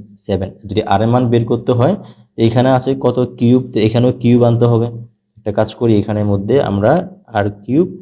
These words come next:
আর টোয়েন্টি সেভেনকে আমরা কি লিখতে পারি? থ্রি to the power three লিখতে পারি। এখন যদি আমরা উভয় পাশে ঘনমূল নেই, তো এখানেও ঘনমূল নিলাম, আর এই পাশেও আমরা কি নিলাম? ঘনমূল নিলাম। তো এখন আমরা জানি যে এই যে ঘন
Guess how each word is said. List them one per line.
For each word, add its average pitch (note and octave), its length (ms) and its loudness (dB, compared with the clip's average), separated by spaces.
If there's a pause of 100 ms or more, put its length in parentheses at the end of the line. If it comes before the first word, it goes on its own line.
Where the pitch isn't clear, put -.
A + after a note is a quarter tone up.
(320)
আর G#2 160 0 (200)
টোয়েন্টি A2+ 280 0
সেভেনকে A2+ 420 0
আমরা B2 160 2
কি C3 140 0
লিখতে B2 260 -2
পারি? C#3+ 140 2 (200)
থ্রি A#2 220 2 (100)
to A#2+ 160 2
the A2+ 140 0
power B2+ 200 2 (180)
three G2+ 280 -4
লিখতে - 260 -10
পারি। G2+ 160 -10 (540)
এখন C#3+ 220 0
যদি C3+ 140 4
আমরা C3 160 4 (100)
উভয় A#2 180 2
পাশে B2 180 0
ঘনমূল A2+ 600 2
নেই, A2 160 0 (300)
তো - 80 -8
এখানেও A2+ 400 0 (100)
ঘনমূল A#2 360 2 (120)
নিলাম, A#2+ 220 2 (1000)
আর G#2 80 2 (180)
এই B2+ 160 2
পাশেও B2+ 500 -2
আমরা A#2+ 120 0
কি A#2 240 -6
নিলাম? D3+ 220 -2 (100)
ঘনমূল G2+ 540 -2
নিলাম। G2 200 -4 (800)
তো - 100 -12
এখন G#2+ 160 2
আমরা A2 120 2
জানি G#2 280 0 (120)
যে G#2 60 2 (100)
এই G#2 40 0
যে G#2 100 2 (100)
ঘন G#2+ 340 0